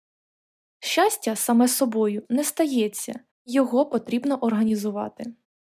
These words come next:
Ним нас обдаровують ті заняття, у яких ми генеруємо радість, і люди навколо нас перетворюються на джерело радості. Про стратегічне сімейне планування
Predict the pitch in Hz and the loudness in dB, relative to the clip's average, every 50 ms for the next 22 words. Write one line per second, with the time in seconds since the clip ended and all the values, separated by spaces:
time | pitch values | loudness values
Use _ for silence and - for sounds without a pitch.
0 | _ _ - 220 269 339 440 440 349 233 220 214 214 214 - - - - 226 220 | _ _ 0 2 2 2 2 2 2 2 2 2 2 0 -2 -4 -4 -4 -4 0
1 | 214 226 226 233 233 214 220 226 220 208 - - - 320 349 311 285 262 233 220 | 2 2 4 4 4 4 2 0 0 -2 -4 -4 -2 -2 0 2 2 2 4 2
2 | 214 214 214 - - - 220 220 - - - - 302 294 254 262 254 262 - 349 | 2 0 -2 -6 -8 -10 -8 -10 -10 -14 -8 -2 0 2 2 2 2 2 2 2
3 | 392 381 - - 220 254 339 339 277 262 220 214 214 220 233 240 226 220 220 214 | 2 0 0 0 2 2 2 2 2 2 2 2 2 4 4 4 4 4 2 2
4 | 214 208 208 202 196 - 202 - - - - - _ _ _ _ _ _ - 311 | 0 -2 -2 -4 -6 -8 -10 -12 -12 -14 -18 -20 _ _ _ _ _ _ 0 2
5 | 320 311 294 277 254 208 226 214 214 208 - - 214 214 214 214 214 233 285 330 | 4 4 6 6 6 6 4 4 2 2 0 -2 -2 0 2 2 4 4 4 4
6 | - - - - - 233 220 214 - - 220 233 269 320 311 302 294 294 - 254 | 2 0 -6 -4 -2 0 0 0 0 2 4 4 6 6 4 2 0 0 2 2
7 | 226 220 214 202 214 208 202 202 208 226 247 233 208 208 208 214 208 202 - - | 4 4 2 2 -2 -4 -2 -2 0 0 0 0 0 -2 -4 -6 -6 -8 -8 -10
8 | - - 220 220 - _ _ _ _ _ _ _ _ _ _ _ _ _ _ _ | -8 -8 -8 -8 -8 _ _ _ _ _ _ _ _ _ _ _ _ _ _ _
9 | _ _ _ _ _ _ - 269 269 254 254 - 240 233 233 254 240 240 247 - | _ _ _ _ _ _ 4 6 6 6 6 2 -2 -2 0 0 -2 -2 -2 -4
10 | - - 226 - - 233 226 226 226 220 220 214 - 220 214 208 208 196 - 226 | -2 -2 -2 -2 0 2 4 4 4 4 2 0 0 -2 0 0 0 2 2 0
11 | 262 320 339 277 233 208 208 | 0 0 -2 -2 -2 -2 -2